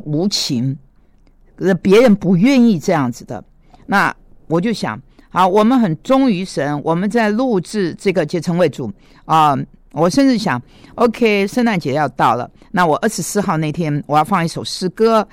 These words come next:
就是，啊，啊，英文的弥赛亚，啊，韩德尔的弥赛亚颂其中的一段，就是有一婴孩为我们而生，政权要落在他的，呃，肩头上，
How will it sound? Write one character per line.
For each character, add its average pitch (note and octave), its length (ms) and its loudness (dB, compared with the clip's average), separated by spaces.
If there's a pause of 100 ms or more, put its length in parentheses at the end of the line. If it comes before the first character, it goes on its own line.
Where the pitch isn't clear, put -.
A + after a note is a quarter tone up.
(200)
就 G3 180 2
是， E3+ 420 -2 (280)
啊， C3 560 0
啊， A#2+ 260 -2 (300)
英 A#3+ 240 4
文 C3+ 160 0
的 C3+ 200 -2 (280)
弥 F3+ 240 0
赛 G#3 260 0
亚， B2 240 -4 (380)
啊， C#3+ 160 -2
韩 F#3+ 200 0
德 A3+ 140 4
尔 D#3 80 2
的 D3 100 0
弥 D#3 160 -2
赛 G#3 140 -2
亚 C#3 100 2
颂 D#3 380 -6
其 - 180 -10
中 F#3+ 160 0
的 F3 80 0
一 - 60 -4
段， D#3+ 340 0
就 F3+ 140 -6
是 D#3+ 140 -8
有 C3 180 -2
一 G3 180 -6
婴 G#3 180 2
孩 F3 140 -4
为 E3+ 140 -2
我 B2 160 -2
们 A#2+ 220 -6
而 C#3 120 -4
生， D#3+ 300 -4
政 A3+ 220 2
权 C#3+ 160 -6
要 C#3 120 -2
落 F3 220 0
在 D3+ 240 -2 (300)
他 E3+ 180 2
的， D3 300 0
呃， B2+ 180 -4
肩 F3+ 240 0
头 C#3+ 180 -4
上， C3+ 260 -2